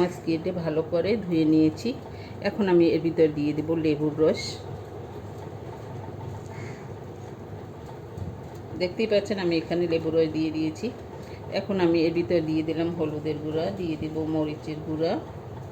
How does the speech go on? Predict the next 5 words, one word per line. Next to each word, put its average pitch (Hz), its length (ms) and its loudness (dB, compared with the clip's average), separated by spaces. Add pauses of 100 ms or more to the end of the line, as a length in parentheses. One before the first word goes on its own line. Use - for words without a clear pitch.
(720)
দিয়ে 165 260 2
দিব 156 140 -2 (560)
স্বাদ 151 220 0 (120)
মতো 151 220 0 (160)
লবণ। 139 320 0